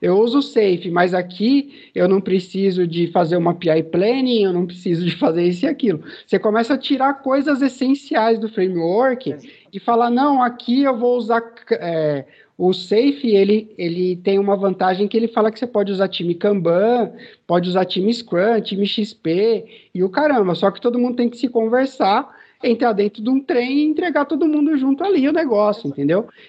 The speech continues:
Speaker 1: Então tem tudo pra funcionar, só que as pessoas, elas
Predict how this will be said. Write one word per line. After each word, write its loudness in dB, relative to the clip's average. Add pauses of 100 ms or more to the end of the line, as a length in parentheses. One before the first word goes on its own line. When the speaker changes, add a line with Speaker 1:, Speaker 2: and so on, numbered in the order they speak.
(100)
Speaker 1:
Então 0
tem 0
tudo 0
pra 0
funcionar, 0
só -4
que -2
as 0
pessoas, 0
elas 0